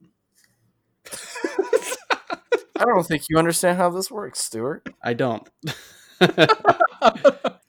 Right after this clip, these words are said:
Speaker 2: All right, spoiler zone.
Speaker 1: I'm just gonna let you sit in it. I'm gonna stick your nose in it.
Speaker 2: All right.
Speaker 1: Look
Speaker 2: No.
Speaker 1: what you've done.
Speaker 2: Bad.
Speaker 1: Look what you've
Speaker 2: No.
Speaker 1: done.
Speaker 2: Where's the spray bottle?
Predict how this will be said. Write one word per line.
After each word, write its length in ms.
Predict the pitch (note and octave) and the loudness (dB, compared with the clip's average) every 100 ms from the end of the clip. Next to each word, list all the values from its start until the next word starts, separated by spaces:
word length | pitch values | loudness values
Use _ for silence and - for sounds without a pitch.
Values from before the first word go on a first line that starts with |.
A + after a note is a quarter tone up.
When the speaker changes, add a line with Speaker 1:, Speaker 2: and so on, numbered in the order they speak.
| - C5+ A4 A4 - _ _ - - _ _ _ _ - | -4 -4 -6 -12 -18 _ _ -20 -20 _ _ _ _ -4
Speaker 2:
All 60 | D3 | 0
right, 180 | C3+ A2 | 2 0
spoiler 320 | - C#3+ B2 | 0 2 2
zone. 260 | A#2 A2 C#3 | 0 -2 -4
Speaker 1:
I'm 80 | - | -8
just 140 | G#3+ | -4
gonna 160 | F3 D#3+ | 0 2
let 120 | E3 | 2
you 100 | D3+ | 2
sit 260 | - F#3 E3 | 0 2 4
in 180 | C#3+ | 2
it. 40 | G2+ | 0
I'm 100 | G#2+ | -2
gonna 180 | F3 C#3+ | 0 0
stick 460 | - - - E3+ | -2 -4 -4 -6
your 120 | D3+ C#3 | -4 0
nose 340 | C#3+ D3+ C3+ | 4 4 4
in 80 | A#2+ | 0
it. 160 | F2+ - _ _ _ - | -4 -10 _ _ _ -6
Speaker 2:
All 80 | |
right. 240 | A2+ A2 - | -4 -4 -2
Speaker 1:
Look 160 | D3 D#4 | -2 4
Speaker 2:
No. 120 | - | 6
Speaker 1:
what 80 | - | 4
you've 80 | G3 | 2
done. 200 | F3+ D3 - _ _ _ | 0 0 -2 _ _ _
Speaker 2:
Bad. 220 | F3+ B2 - G3 | 6 6 2 -2
Speaker 1:
Look 100 | B3 | 0
what 80 | |
you've 140 | A#3+ C3+ | 2 6
Speaker 2:
No. 160 | D#3+ | 8
Speaker 1:
done. 80 | A2+ - _ _ _ _ _ _ - | 6 0 _ _ _ _ _ _ -14
Speaker 2:
Where's 180 | C#3 C3 | -6 -4
the 60 | A#2+ | -4
spray 240 | - B2+ | 0 0
bottle? 340 | A#2 A2 A2 | 2 0 -2